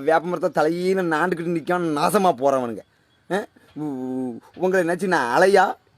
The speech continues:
இல்ல, சிரிக்கியால, சிரிக்கியா? என் தலையில தான் அடிச்சாலணும். நீ வாரம் எல்லா பேரையும் அரைச்சு கிழிச்சு தொங்க விடுது மாதிரி பச்சை பச்சை. ஏல, ஏ வெறும் பயல,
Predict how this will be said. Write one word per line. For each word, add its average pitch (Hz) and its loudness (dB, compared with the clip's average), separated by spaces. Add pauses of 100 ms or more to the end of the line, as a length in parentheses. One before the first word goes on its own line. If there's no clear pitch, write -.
(260)
இல்ல, 254 10 (180)
சிரிக்கியால, 208 2 (260)
சிரிக்கியா? 180 0 (500)
என் 131 -6 (180)
தலையில 190 4
தான் 202 4
அடிச்சாலணும். 113 -6 (720)
நீ 147 -8
வாரம் 170 2
எல்லா 175 2
பேரையும் 180 0
அரைச்சு 190 -2
கிழிச்சு 151 -10
தொங்க 175 0
விடுது 120 0
மாதிரி 110 -10
பச்சை 131 -6
பச்சை. 117 -12 (300)
ஏல, 196 6 (280)
ஏ 220 6 (120)
வெறும் 247 4
பயல, 214 6